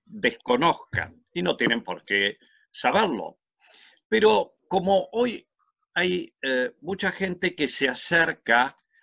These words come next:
a nuestro ciclo por la temática, eh, y que no pertenecen a nuestra cuarta cátedra de medicina, les quiero recordar que esto es obligatorio para la formación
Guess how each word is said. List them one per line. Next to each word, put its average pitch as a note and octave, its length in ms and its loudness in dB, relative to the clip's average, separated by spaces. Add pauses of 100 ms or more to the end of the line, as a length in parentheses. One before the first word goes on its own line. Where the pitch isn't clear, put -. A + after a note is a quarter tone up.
a A#2 120 2
nuestro B2 440 0
ciclo E3 680 -4 (140)
por B2 200 2
la G#2 180 0
temática, B2+ 960 -2 (400)
eh, C3 360 2
y F3 160 -2
que D3+ 420 -2
no E3+ 260 -4
pertenecen C3 1120 -2
a A2 140 0
nuestra G#2+ 420 0
cuarta A#2 460 0
cátedra A2+ 580 0
de A2 240 -4
medicina, A#2+ 760 -2 (420)
les A#2+ 140 -2
quiero C3+ 240 0
recordar A2 640 -2
que G#2+ 280 -4
esto A2+ 280 -4
es - 280 -10 (220)
obligatorio A2+ 880 0
para G2+ 220 0
la G2 140 -6
formación G2+ 1040 -6